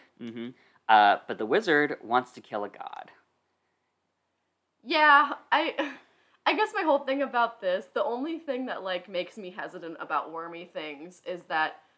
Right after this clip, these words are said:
Speaker 1: to open Wormy's eyes is, like, a very me-specific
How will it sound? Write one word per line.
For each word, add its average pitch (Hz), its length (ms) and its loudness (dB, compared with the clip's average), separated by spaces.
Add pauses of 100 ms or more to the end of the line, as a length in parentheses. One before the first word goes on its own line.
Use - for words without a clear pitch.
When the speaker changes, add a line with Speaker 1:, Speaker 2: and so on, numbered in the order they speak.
(360)
Speaker 1:
to 247 160 -6
open 254 400 2
Wormy's 202 440 -6
eyes 165 500 2
is, 165 220 -12
like, 175 180 -8
a 170 60 -6
very 160 760 -6 (300)
me-specific 180 1400 -8